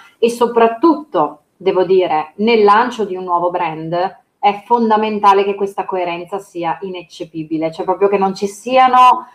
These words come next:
errori, perché noi siamo degli, delle persone anche che lavorano per processi visivi. Molto spesso i colori ci creano una sorta di adattamento e un agio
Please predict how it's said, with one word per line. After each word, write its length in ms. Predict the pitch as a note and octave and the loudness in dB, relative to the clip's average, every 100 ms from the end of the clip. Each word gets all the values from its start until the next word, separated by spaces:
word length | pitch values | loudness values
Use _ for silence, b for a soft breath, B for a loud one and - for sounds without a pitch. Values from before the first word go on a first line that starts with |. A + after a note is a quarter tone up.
| B B3+ | B 0
errori, 680 | G#3+ G#3 G3+ F#3+ F3+ E3+ E3+ | 2 4 6 6 2 -2 -4
perché 640 | G#3+ - A3+ A3+ A3+ _ _ - | -6 0 2 2 -2 _ _ -8
noi 180 | C4 | -6
siamo 340 | D4 A3+ G#3+ A3 | -4 -2 0 0
degli, 320 | G3 F#3+ F#3 | -4 -4 -4
delle 180 | F#3 G3 | -2 -2
persone 380 | G3 - B3 B3+ | -4 -10 -6 -4
anche 180 | G3+ G3 | -6 -6
che 100 | F#3 | -6
lavorano 400 | E3+ F#3+ A3 A3 | -4 -2 -4 -4
per 160 | G3 | -6
processi 480 | - F3 F#3 F3 F#3 | -8 -10 -10 -10 -10
visivi. 640 | E3+ E3+ F#3 F3 E3+ F3 _ _ - | -10 -10 -8 -8 -8 -10 _ _ -2
Molto 280 | A3 G#3+ G#3+ | -2 -2 -6
spesso 800 | - A#3 C4+ - C4+ B3+ B3+ - | -4 -2 -2 -2 2 2 2 -4
i 120 | A3 | -10
colori 680 | - A#3 A3+ C4+ A#3 G3 F#3 | 0 2 4 4 4 2 0
ci 180 | - G3 | -10 -14
creano 680 | - G#3+ A3 A3 A3+ A3+ A3+ - | -4 -2 0 -2 -2 -4 -8 -16
una 200 | G#3 F#3+ | -12 -12
sorta 400 | - A3 A3+ A#3 | -10 -10 -8 -8
di 100 | G3 | -6
adattamento 1120 | F3 F3 - F#3 F#3 F#3+ G3 G3 A3+ B3+ C4 - | -4 -6 -6 -8 -8 -10 -10 -4 -2 -2 -6 -2
e 140 | A3 | 2
un 160 | G#3 G#3 | 2 2
agio 640 | G3 F#3+ E3+ A3 A#3+ | 0 -2 0 0 0